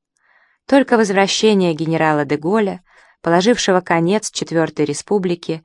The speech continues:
отчасти восстановило доверие народа к власти. Но ситуация не перестает накаляться вплоть до подписания соглашений в Эвиане.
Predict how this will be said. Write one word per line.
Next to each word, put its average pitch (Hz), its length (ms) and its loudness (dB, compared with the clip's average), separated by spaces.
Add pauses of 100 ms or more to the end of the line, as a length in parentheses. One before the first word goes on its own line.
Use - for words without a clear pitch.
(340)
отчасти 240 540 0
восстановило 175 760 0
доверие 165 580 0 (280)
народа 180 420 2
к 151 80 -8
власти. 151 540 -6 (1040)
Но 262 100 0
ситуация 226 640 2
не 202 140 2
перестает 190 560 -2
накаляться 165 800 -6 (300)
вплоть 190 380 -2
до 202 80 0
подписания 190 800 -2
соглашений 165 720 -2
в 165 60 -4
Эвиане. 160 600 -4